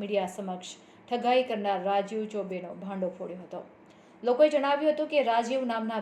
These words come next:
વ્યક્તિએ સિગ્નેટ હબમાં મની સોલ્યુશન નામની ઓફિસ ખોલી છે, જે લોકોને ત્વરિત લોન અપાવવાની લાલચ આપી હતી અને વાઘોડિયા ચોકડી પાસે આવેલી જાસ્મીન મોબાઈલ શોપમાં લઈ જતો હતો, જ્યાં અમારા નામ પર મોંઘા દાઢ ભાવના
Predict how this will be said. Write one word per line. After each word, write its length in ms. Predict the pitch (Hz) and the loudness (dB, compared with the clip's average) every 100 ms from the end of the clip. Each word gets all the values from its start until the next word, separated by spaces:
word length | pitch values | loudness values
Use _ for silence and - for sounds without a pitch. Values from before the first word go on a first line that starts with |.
| 185 | -2
વ્યક્તિએ 400 | 202 208 233 233 | -4 -4 -6 -6
સિગ્નેટ 400 | 233 190 208 196 | -6 -6 -6 -4
હબમાં 420 | 196 190 202 202 196 | -6 -6 -6 -6 -4
મની 180 | 208 220 | -6 -6
સોલ્યુશન 500 | 208 190 196 208 185 | -6 -6 -6 -8 -6
નામની 280 | 180 185 185 185 | -6 -6 -8 -12
ઓફિસ 260 | 190 180 - | -10 -12 -10
ખોલી 200 | 208 196 185 | -10 -8 -10
છે, 120 | - - - - - 208 | -14 -18 -20 -20 -16 -4
જે 180 | 214 202 | -2 0
લોકોને 340 | 226 240 240 247 247 | 0 0 0 0 0
ત્વરિત 280 | 202 202 196 196 | -2 -2 -4 -4
લોન 240 | 220 233 - | -4 -4 -8
અપાવવાની 460 | 190 180 180 208 208 | -6 -6 -4 -6 -6
લાલચ 320 | 175 170 - 175 | -6 -8 -10 -12
આપી 240 | 165 175 | -12 -16
હતી 200 | 170 180 - - - - - 208 | -16 -16 -16 -20 -20 -20 -10 -2
અને 140 | 208 196 | 0 2
વાઘોડિયા 460 | 220 226 247 240 240 | 2 4 2 2 0
ચોકડી 260 | 220 214 214 | -4 -4 -2
પાસે 320 | 202 202 202 | -2 0 -2
આવેલી 260 | 190 196 202 208 | -2 -4 -4 -2
જાસ્મીન 420 | 202 208 226 220 202 | -2 -4 -8 -4 -4
મોબાઈલ 280 | 190 180 185 | -4 -6 -6
શોપમાં 420 | 208 185 202 226 190 | -6 -6 -8 -6 -6
લઈ 140 | 180 | -6
જતો 200 | 180 170 185 | -8 -10 -10
હતો, 180 | 175 160 - - - - 202 | -10 -10 -12 -20 -20 -16 -6
જ્યાં 340 | 220 214 208 214 | -2 -2 -2 -2
અમારા 220 | 214 208 202 | 0 0 0
નામ 180 | 220 226 226 | -2 -2 -4
પર 180 | 240 220 | -4 -4
મોંઘા 300 | 196 196 190 185 | -6 -4 -4 -2
દાઢ 180 | 190 190 202 | -4 -4 -4
ભાવના 320 | 190 190 | -6 -6